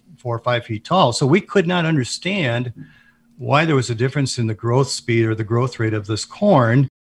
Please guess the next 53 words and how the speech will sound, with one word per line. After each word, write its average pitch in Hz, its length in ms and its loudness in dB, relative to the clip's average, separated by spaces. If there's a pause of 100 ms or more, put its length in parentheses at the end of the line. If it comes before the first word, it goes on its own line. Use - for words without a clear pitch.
(220)
And, 170 320 4
uh, 151 120 6
of 139 100 0
course, 151 240 -4
we 156 60 -4
put 160 320 -4
the 131 280 -2
information 131 480 -4
out 127 140 -4
to 123 60 -8
all 120 100 -4
of 113 80 -6
our 110 120 -2
listeners, 135 520 2
and 117 140 -6
we 113 100 -4
had 120 180 -4
some 110 200 -10
folks, 117 420 -10
uh, 110 340 -4
give 165 200 -6
me 160 100 -6
some 117 380 -8
ideas 123 580 -2
of 104 140 -6
what 120 160 -2
it 113 60 -6
might 110 200 -2
happen, 110 580 -2 (320)
uh, 113 220 -2
to - 100 -8
cause 247 400 2
that. 98 240 -6
And 120 160 -2
some 175 260 2
said 165 280 2
that, 135 240 2
well, 139 160 2
it 127 40 0
might 143 260 2
be 135 100 0
a 123 40 2
matter 127 340 2
of 117 160 -2
not 123 180 2
having 117 420 -4
adequate 117 380 -6
fertilizer 113 760 -2
in 110 120 -8
certain 110 320 -10
parts - 360 -6
of 101 100 -10
the, 107 200 -8